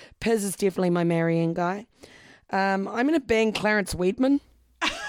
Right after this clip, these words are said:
Speaker 1: 'cause we've given him no love, and that man is pretty fit. I'm not gonna lie. Like, especially season one, you know, and he's just this,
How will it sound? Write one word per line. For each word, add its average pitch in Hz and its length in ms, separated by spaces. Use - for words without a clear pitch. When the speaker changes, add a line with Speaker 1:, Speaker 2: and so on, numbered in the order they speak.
Speaker 1:
'cause - 360
we've 269 200
given 262 200
him 233 160
no 220 140
love, 202 340
and 202 280
that 247 120
man 226 340
is 180 400
pretty 190 560
fit. - 520
I'm 170 140
not 175 120
gonna 175 160
lie. 165 220
Like, 180 220
especially 233 440
season 196 300
one, 180 160
you 175 80
know, 170 120
and 170 80
he's 165 100
just - 200
this, 190 180